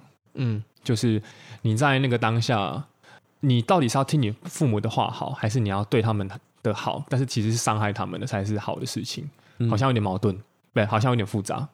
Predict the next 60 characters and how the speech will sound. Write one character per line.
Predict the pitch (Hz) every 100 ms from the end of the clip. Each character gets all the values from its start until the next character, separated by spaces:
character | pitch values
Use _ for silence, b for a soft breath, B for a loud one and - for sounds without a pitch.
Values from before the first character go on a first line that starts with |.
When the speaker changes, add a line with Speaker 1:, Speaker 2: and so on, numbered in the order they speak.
| -
Speaker 1:
可 | 143
是 | 156
伤 | 190 170
害 | 170
他 | 151 147
们， | 131
父 | -
母 | 120
不 | 104
会 | 110
觉 | 107
得 | 104
啊， | 98
父 | 147
母 | 117
会 | 113
觉 | 117
得 |
你 | 107
给 | 101
我 | 117 104
钱， | - 98
你 |
是 | 101 107
在 |
爱 | - 101
我。 | 92 - - _ _ -
Speaker 2:
对， | 120 98 101 _ _ _ _ - -
对， | 120 98 107
所 | -
以 | 143
这 | 156
个 | 135
就 | 143
是 | 135 135
非 | 120 123
常 | 117 101
重 | 101 110
要 | 104
的 | 98
一 | 95
点。 | - 85 139 B B B -
身 | - 165
为 | 143
子 | - 123
女 | 123
的 | 107
你， | 104 95
敢 | 95 92
不 | 110
敢 | 101 78
去 | 127 - 98
对 | 117 107
他 | 107
们 | 98 98
做 | 110 98
出 | - 101
这 | -
样 | 104 98
的 | 101 - - -